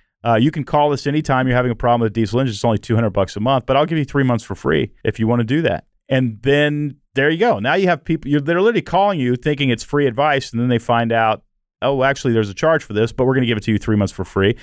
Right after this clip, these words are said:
You're gonna have fifty plus percent say, "Oh, no, thanks. I thought this was a free thing." And they're gonna hang up. But then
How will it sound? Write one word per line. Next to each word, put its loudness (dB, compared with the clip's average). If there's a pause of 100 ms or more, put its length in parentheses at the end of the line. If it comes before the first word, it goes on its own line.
(240)
You're -4
gonna 0
have -2 (140)
fifty -2
plus -2
percent -2
say, 0
"Oh, 2
no, 0
thanks. -2
I 2
thought 0
this -4
was -2
a 0
free 2
thing." -4 (280)
And 2
they're 2
gonna 0
hang -2
up. 0 (340)
But -4
then 0